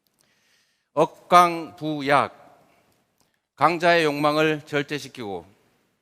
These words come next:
약자를 보듬는다. 대동세상, 함께 잘 사는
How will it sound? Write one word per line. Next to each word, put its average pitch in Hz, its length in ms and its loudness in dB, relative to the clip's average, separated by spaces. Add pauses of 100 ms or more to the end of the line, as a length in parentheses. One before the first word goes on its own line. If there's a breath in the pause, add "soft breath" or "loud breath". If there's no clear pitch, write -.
(220)
약자를 143 640 -2 (160)
보듬는다. 101 720 -10 (1080)
대동세상, 131 1600 -4 (1700)
함께 175 800 -4
잘 139 320 2
사는 135 580 -4